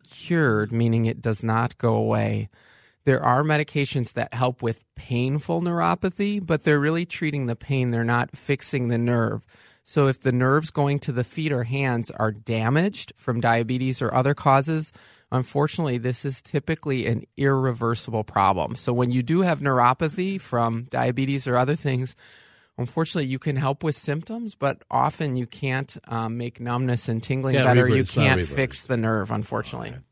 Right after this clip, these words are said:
Speaker 2: all right. Hang on, Doctor Ives. We'll, uh, take a quick break here. Uh, there's a line open if you want to fill it. This is an open line show today,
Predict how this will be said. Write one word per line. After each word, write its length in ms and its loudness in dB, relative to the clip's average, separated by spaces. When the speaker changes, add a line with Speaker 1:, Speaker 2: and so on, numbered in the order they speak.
Speaker 2:
all 80 -20
right. 100 -20
Hang 140 6
on, 140 6
Doctor 340 4
Ives. 220 4
We'll, 240 4
uh, 80 4
take 240 2
a 40 0
quick 240 2
break 240 2
here. 200 2
Uh, 160 4
there's 200 6
a 40 8
line 240 8
open 220 6
if 140 4
you 80 6
want 160 6
to 40 4
fill 280 6
it. 100 0
This 220 2
is 100 4
an 80 6
open 260 6
line 280 4
show 240 4
today, 480 2